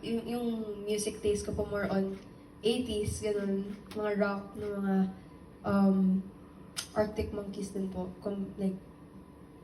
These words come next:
sa, from, kasi po yung Arctic Monkeys, I think, nag-start po sa mga two thousands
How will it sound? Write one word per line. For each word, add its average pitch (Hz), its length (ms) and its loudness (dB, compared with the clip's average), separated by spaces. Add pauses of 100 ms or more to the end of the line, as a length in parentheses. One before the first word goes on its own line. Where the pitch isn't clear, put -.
(280)
sa, 202 360 -2
from, 202 480 -2 (280)
kasi 269 200 -4
po 302 80 -2
yung 285 240 2 (160)
Arctic 233 280 -6
Monkeys, 220 280 -6
I 214 160 -6
think, 220 160 -2
nag-start 220 320 -4
po 214 80 -6
sa 202 160 -2
mga 202 240 -4
two 202 240 0
thousands 226 960 -4